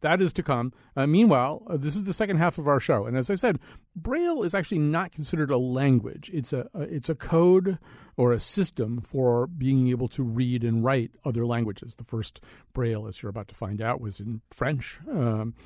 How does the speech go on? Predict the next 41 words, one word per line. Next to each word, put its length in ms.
it, 160
it 160
can 140
be 80
used 200
for 160
other 200
languages. 520
Um, 460
and, 260
but 160
it 220
faces 480
challenges, 720
and, 180
and 240
numerically 640
the 120
challenges 720
that 180
it 140
faces 440
are 220
in 140
some 260
ways 260
more 380
alarming, 600
uh, 160
even 260
than 100
what 120
we 80
talked 180
about 240
with, 480
um, 500
American 340
Sign 180
Language. 320
So 180